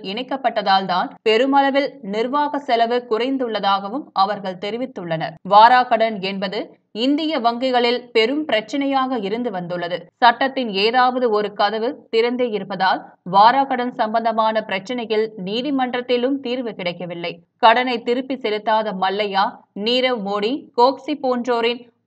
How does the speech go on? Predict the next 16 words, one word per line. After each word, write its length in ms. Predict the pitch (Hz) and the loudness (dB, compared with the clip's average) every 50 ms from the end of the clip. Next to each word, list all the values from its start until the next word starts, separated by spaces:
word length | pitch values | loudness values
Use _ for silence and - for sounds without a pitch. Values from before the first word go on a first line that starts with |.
| - | 6
பதினெட்டாயிரம் 760 | 208 214 226 285 302 285 285 - 277 269 262 262 262 262 262 | 6 6 4 2 -2 -2 0 2 2 2 2 2 -2 0 2
கோடி 240 | 254 233 233 233 254 247 | 4 4 4 4 2 0
ரூபாய் 340 | 247 240 226 233 233 226 202 196 | 0 2 2 2 2 2 0 -2
மதிப்புள்ள 400 | 185 220 220 233 - 247 233 226 202 - - | -2 -2 -2 -2 -4 -4 -4 -4 -6 -6 -8
சொத்துக்களை 500 | 202 196 202 269 262 269 226 190 185 202 269 - - _ _ _ - 185 | -10 -8 -6 -6 -4 -2 -2 -2 -2 -4 -6 -8 -14 _ _ _ 2 2
அமலாக்கத்துறை 680 | 202 220 240 247 247 247 247 240 220 - 208 196 196 233 294 - - | 4 4 4 4 4 2 2 0 -4 -4 -4 -4 -4 -4 -4 -4 -2
கைப்பற்றி 580 | 233 214 233 226 - 233 220 226 - - 214 214 208 214 - - 196 | -2 -2 -2 -2 -2 -4 -4 -4 -4 -4 -2 -2 -4 -2 0 2 2
அவற்றை 320 | 190 220 220 220 - 214 202 180 | 2 2 -2 -6 -6 -8 -8 -6
விற்பனை 360 | 180 208 240 - 277 254 247 240 247 - | -8 -8 -8 -6 -8 -8 -8 -8 -8 -8
செய்தது. 320 | 185 170 160 170 160 160 - - - _ _ _ - 208 | -10 -8 -8 -8 -8 -10 -10 -12 -18 _ _ _ -6 -2
இதன் 200 | 233 226 262 269 254 | 2 2 2 4 4
மூலம் 280 | 247 247 247 254 262 339 - - - 214 | 6 6 6 6 4 0 0 4 6 6
அவர்களுக்கு 520 | 220 240 247 247 240 240 233 226 - 240 226 - | 6 6 2 0 0 0 -2 0 -2 -4 -2 0
கொடுக்கப்பட்ட 520 | 226 233 254 277 302 311 302 269 247 262 254 240 - | 2 2 2 2 0 0 0 0 0 0 0 2 4
கடனில் 380 | 208 202 208 214 214 226 269 349 339 - - 190 180 214 233 | 4 4 4 2 0 -2 -6 -6 -8 -12 -10 -2 2 2 4
எண்பது 280 | 254 262 302 277 311 | 4 2 0 -2 -2